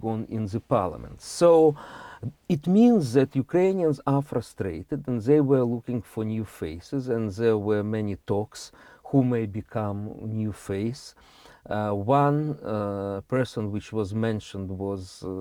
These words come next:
Sviatoslav Vakarchuk, a famous Ukrainian rock singer,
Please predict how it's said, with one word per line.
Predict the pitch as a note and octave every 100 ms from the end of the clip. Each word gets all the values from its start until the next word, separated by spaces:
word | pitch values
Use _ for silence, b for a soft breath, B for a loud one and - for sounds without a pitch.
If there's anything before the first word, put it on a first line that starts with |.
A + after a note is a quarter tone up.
| F2+
Sviatoslav | G#2 - - A#2+ A2 G2
Vakarchuk, | G2+ - G2+ - B2+ C#3
a | D3+
famous | - A#2 A2+ G#2 - b b b b
Ukrainian | A2+ A#2+ C3 B2 B2 A#2 A2
rock | A#2+ C3+
singer, | - - G#2+ G#2+ B2+ F#3+